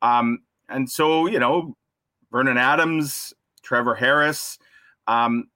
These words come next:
I'm sure there's a, a lot of teams out there that hope that they have a guy that can challenge a, a Zach Collaros for maybe the, the, the best in the league. 'Cause right now it, it is a little thin at that position. Um,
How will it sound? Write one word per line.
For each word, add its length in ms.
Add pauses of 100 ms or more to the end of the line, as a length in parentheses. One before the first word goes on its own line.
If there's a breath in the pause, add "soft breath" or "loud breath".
I'm 140
sure 200
there's 240
a, 240
a 80
lot 280
of 80
teams 300
out 200
there 160
that 160
hope 380
that 260
they 220
have 180
a 60
guy 640 (580)
that 240 (120)
can 200
challenge 560
a, 420
a 80
Zach 340
Collaros 600
for 180
maybe 260
the, 340
the, 120 (160)
the 100
best 380
in 120
the 100
league. 360 (260 soft breath)
'Cause 160
right 280
now 260
it, 120
it 140
is 160
a 60
little 240
thin 320
at 120
that 220
position. 560 (480 soft breath)
Um, 460